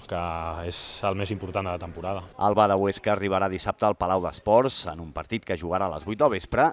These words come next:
Speaker 2: després de caure a casa amb la banca de Mar de Lleó i situat a la novena posició de la taula, deu punts per sota dels d'Antonio Rama. L'equip vol tornar a brillar a la Lliga tal i com ha fet a Europa.
Speaker 1: Pues l'esperit és que tenim moltes ganes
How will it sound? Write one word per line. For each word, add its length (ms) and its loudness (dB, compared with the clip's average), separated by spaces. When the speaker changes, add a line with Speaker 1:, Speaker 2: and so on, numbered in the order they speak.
Speaker 2:
després 400 -6
de 80 4
caure 300 2
a 80 -8
casa 240 2
amb 100 -2
la 80 2
banca 320 0
de 80 -6
Mar 160 -2
de 160 2
Lleó 300 6
i 80 -10
situat 460 0
a 80 4
la 100 0
novena 320 0
posició 400 0
de 80 0
la 140 -2
taula, 400 6
deu 320 2
punts 240 -12
per 80 6
sota 400 -2
dels 300 -8
d'Antonio 500 -6
Rama. 380 2
L'equip 300 -6
vol 160 -6
tornar 240 2
a 80 -2
brillar 180 0
a 60 4
la 100 -2
Lliga 320 2
tal 240 0
i 80 -10
com 160 2
ha 80 0
fet 160 -4
a 80 6
Europa. 380 4
Speaker 1:
Pues 100 4
l'esperit 400 6
és 80 2
que 160 8
tenim 240 4
moltes 240 2
ganes 380 0